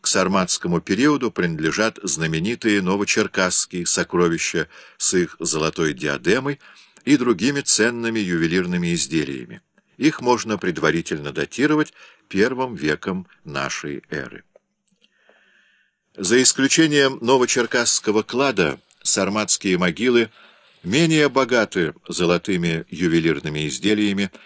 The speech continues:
нежели скифские. Другое различие между двумя периодами состоит в том, что жертвоприношение коней –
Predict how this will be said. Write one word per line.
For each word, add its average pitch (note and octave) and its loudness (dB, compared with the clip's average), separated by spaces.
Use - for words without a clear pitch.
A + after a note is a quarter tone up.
нежели F#2+ 2
скифские. - -2
Другое E3 6
различие G#2+ 4
между F2+ 2
двумя F2 2
периодами D#2+ -2
состоит F#2 -2
в - -14
том, D3+ 0
что F2 0
жертвоприношение G2 0
коней – G#2 0